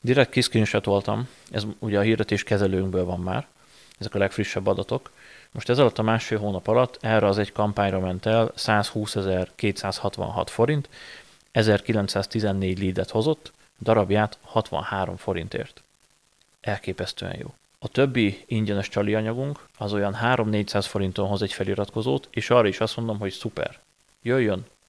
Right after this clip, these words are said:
pörgessük. Ez a hatvanhárom forintos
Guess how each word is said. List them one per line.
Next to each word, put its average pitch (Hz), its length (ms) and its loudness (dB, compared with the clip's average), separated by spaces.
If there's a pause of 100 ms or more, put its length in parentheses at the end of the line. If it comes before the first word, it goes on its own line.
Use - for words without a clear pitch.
(200)
pörgessük. 104 540 -2 (140)
Ez 143 380 4 (200)
a 113 80 -2
hatvanhárom 107 640 4
forintos 98 760 -4